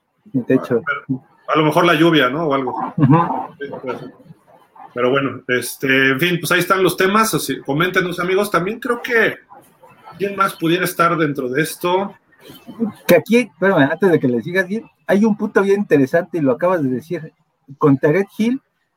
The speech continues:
Speaker 1: se va a ver si en realidad él es un receptor de N F L o fue un receptor que hizo Patrick Mahomes para la N F L. Ahora con Tua se va a ver si en realidad él tiene ese talento de poder ser un re-,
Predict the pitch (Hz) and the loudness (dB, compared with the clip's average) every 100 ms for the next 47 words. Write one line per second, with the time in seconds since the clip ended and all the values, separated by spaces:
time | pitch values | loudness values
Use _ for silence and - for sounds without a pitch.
0 | _ - 143 165 190 202 - 170 135 127 | _ 2 4 6 4 -2 -2 0 4 4
1 | 135 170 - - _ - 202 214 - _ | 4 2 0 -10 _ -2 0 0 -4 _
2 | 190 180 208 190 156 139 - - 175 - | -4 0 2 2 2 0 -2 0 0 0
3 | _ _ 139 151 175 185 180 180 175 180 | _ _ 2 2 2 2 2 2 2 2
4 | 208 233 - _ - 151 135 202 220 202 | 2 0 0 _ 2 2 4 4 4 2
5 | 151 - - 180 208 - _ _ _ _ | 2 -2 0 -2 -2 -4 _ _ _ _
6 | - 143 160 196 - 196 - 160 165 190 | 2 4 4 0 0 -2 2 2 2 0
7 | 151 127 - 170 214 - - 131 113 117 | 2 2 4 0 0 -6 -4 -2 -2 -2
8 | 123 139 135 165 175 147 - _ _ _ | 0 0 0 -4 -4 -6 -10 _ _ _
9 | - 135 170 208 208 143 131 175 202 226 | -4 0 2 0 2 0 0 -2 -2 -2
10 | _ _ _ _ _ _ _ - 131 139 | _ _ _ _ _ _ _ -6 -4 0
11 | 165 180 185 _ - 156 123 123 131 156 | 0 0 -6 _ -2 0 2 0 0 -2
12 | 160 _ - 175 190 _ - 175 180 165 | -2 _ -8 -6 -6 _ -4 -4 -2 -6
13 | 151 135 151 165 160 123 127 139 139 160 | -2 0 0 -2 -4 -4 -6 -8 -6 -6
14 | 160 165 147 | -6 -6 -8